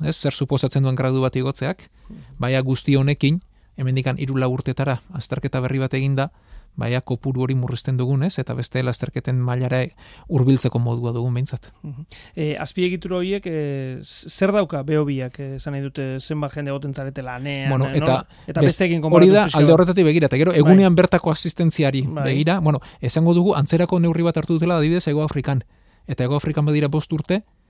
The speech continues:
Speaker 1: eta beraiek diote asisten-, asistentziak ehuneko hirurogeia murriztu dituztela. Bueno, ikusiko dugu hemen betetzen den, ala ez den
Speaker 2: Mhm.
Speaker 1: betetzen.
Speaker 2: Hori da.
Speaker 1: Eta gero, egunean bertan iritsita, nik uste horrelako lasterketarik ez dagoela. Hau da, azpiegitura begiratuta eta, e, hemen pentsa dauzkagula asistentzi puntu ezberdinak lasterketan zehar, lehenengo zatia adiak egiten du,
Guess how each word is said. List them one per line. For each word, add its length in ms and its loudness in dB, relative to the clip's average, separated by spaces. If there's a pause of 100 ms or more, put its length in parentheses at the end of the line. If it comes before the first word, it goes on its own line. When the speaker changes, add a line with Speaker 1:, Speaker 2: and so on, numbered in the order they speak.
(140)
Speaker 1:
eta 240 -4
beraiek 300 0
diote 360 -2
asisten-, 560 -4 (100)
asistentziak 500 -2
ehuneko 260 2
hirurogeia 400 2
murriztu 340 -2
dituztela. 480 -6 (580)
Bueno, 140 -4
ikusiko 340 -4
dugu 180 0
hemen 180 0
betetzen 340 -2
den, 140 2
ala 100 0
ez 100 -4
den 120 -2
Speaker 2:
Mhm. 20 0
Speaker 1:
betetzen. 340 -4
Speaker 2:
Hori 140 -10
da. 140 -12 (100)
Speaker 1:
Eta 160 -2
gero, 160 4
egunean 400 6
bertan 260 4
iritsita, 600 -2
nik 200 -2
uste 180 -6
horrelako 400 -2
lasterketarik 600 -4
ez 100 -4
dagoela. 360 -4 (220)
Hau 60 -8
da, 40 -4
azpiegitura 500 -2
begiratuta 560 -2
eta, 260 -2 (480)
e, 320 -2
hemen 280 2
pentsa 320 -2
dauzkagula 380 -2
asistentzi 380 -2
puntu 240 -2
ezberdinak 440 -2
lasterketan 480 -6
zehar, 260 -4
lehenengo 300 -2
zatia 260 -2
adiak 240 0
egiten 320 -2
du, 160 2